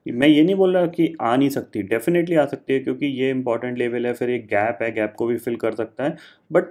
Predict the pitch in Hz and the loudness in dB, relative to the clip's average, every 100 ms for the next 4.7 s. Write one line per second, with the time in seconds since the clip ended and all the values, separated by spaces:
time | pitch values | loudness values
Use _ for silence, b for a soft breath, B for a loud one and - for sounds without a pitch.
0 | - 160 170 185 185 185 175 185 180 165 | 0 2 4 2 0 -2 -2 -4 -4 0
1 | 110 135 143 139 127 123 123 131 143 147 | 2 4 2 0 0 -2 -4 -4 -2 -2
2 | 147 139 147 131 123 127 127 113 110 107 | -2 -4 -4 -2 -2 -2 -4 -4 -4 -2
3 | 117 104 101 101 135 - 98 104 104 95 | -2 -2 -2 -2 -4 -4 -4 -4 -4 -4
4 | 87 90 90 98 117 - - | -4 -4 -6 -4 -4 -6 -16